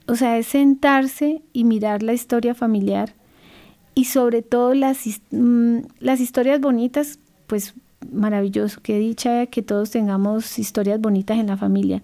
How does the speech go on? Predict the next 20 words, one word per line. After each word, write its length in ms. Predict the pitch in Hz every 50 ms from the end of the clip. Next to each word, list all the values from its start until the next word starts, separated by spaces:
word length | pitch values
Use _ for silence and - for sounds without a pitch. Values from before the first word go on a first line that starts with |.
| - - - - - - - - - - - -
pero 220 | 262 247 247 247
las 220 | 247 247 247 -
historias 500 | 254 - - - 247 226 247 269 269 -
feas 340 | - - 262 247 240 240 247
son 180 | - 247 226 220
las 180 | 220 226 -
que 420 | - - - 240 233 220 - - - - _
hacen, 500 | - 214 220 214 - - 240 240 123 - - - - - - - - - - - -
mm, 720 | - 233 220 220 220 214 214 208 208 208 147 - - -
son 180 | - - 233 233
las 100 | 233 240
más, 540 | 240 247 240 233 240 233 - - - - -
son 180 | - - 240
las 160 | 226 233 240 -
almas 260 | 247 240 233 233 240
más 120 | 233 226
necesitadas. 760 | 226 233 233 - 220 196 202 196 202 202 196 175 190 - - - - - - - - - - - - - - - - -
Entonces 440 | - 247 233 - 226 226 240 247 254
son 300 | - - 254 240 240 247
esas 380 | 247 240 233 - 262 262 - -